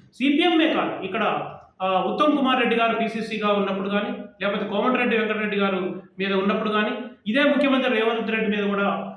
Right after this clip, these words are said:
తీర్మానం మల్లన్న చేసినటువంటి, ఆ, బూతులు తిట్టడం కానీ, ఆరోపణలు చేసినటువంటి కూడా,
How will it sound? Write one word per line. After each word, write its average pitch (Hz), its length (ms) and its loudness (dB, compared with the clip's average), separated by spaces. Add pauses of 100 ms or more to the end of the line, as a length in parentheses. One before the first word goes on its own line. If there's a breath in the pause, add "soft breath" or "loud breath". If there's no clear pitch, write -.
(140)
తీర్మానం 214 320 0
మల్లన్న 190 260 0 (220)
చేసినటువంటి, 185 800 -4 (180)
ఆ, 165 380 -2 (300)
బూతులు 247 320 0
తిట్టడం 202 380 -2
కానీ, 180 200 0
ఆరోపణలు 190 520 0
చేసినటువంటి 175 500 -4
కూడా, 202 300 -2